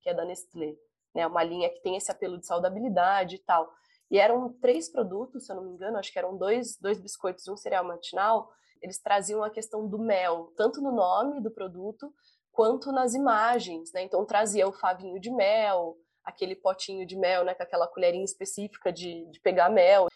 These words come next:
E quando a gente olhava a lista de ingredientes, o mel não estava na composição. A gente tinha um aromatizante, que pela lei o fabricante não precisa indicar, é,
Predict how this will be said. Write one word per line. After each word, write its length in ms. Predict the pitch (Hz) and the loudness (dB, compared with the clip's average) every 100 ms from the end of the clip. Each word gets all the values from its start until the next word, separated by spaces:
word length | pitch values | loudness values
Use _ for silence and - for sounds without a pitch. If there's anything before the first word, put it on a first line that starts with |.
| - | -4
E 80 | |
quando 180 | 202 247 | 2 4
a 40 | 262 | 4
gente 220 | 277 269 | 2 0
olhava 240 | 233 196 | 2 2
a 40 | 190 | -2
lista 220 | 185 196 | -6 -10
de 140 | 185 | -10
ingredientes, 880 | 196 190 175 196 214 277 180 190 - | -8 -6 -4 -2 0 -2 -4 -4 -4
o 80 | - | -4
mel 220 | 208 202 | 2 2
não 140 | 202 269 | 2 -2
estava 440 | - 247 214 185 | 0 4 4 4
na 120 | 175 | 0
composição. 760 | 175 170 170 165 - 170 160 160 _ _ _ _ | 0 -14 -14 -12 -6 -4 -4 -8 _ _ _ _
A 80 | - | -8
gente 180 | 185 - | -8 -6
tinha 160 | 220 | -2
um 80 | 202 | 2
aromatizante, 960 | 180 226 254 247 208 185 185 247 - 302 | 4 4 2 0 -4 -4 -2 -2 -6 -14
que 160 | - 214 | -14 -6
pela 260 | - 196 | 0 2
lei 260 | 190 196 180 | 2 0 -2
o 40 | |
fabricante 440 | 190 180 190 190 190 | -2 -2 -2 0 4
não 140 | 214 | 4
precisa 440 | 254 247 - 214 208 | 2 -4 -4 0 0
indicar, 640 | 208 196 - 190 180 170 - _ _ _ _ | 0 -4 0 4 4 0 -10 _ _ _ _
é, 400 | 170 165 165 160 | -4 -2 -2 -4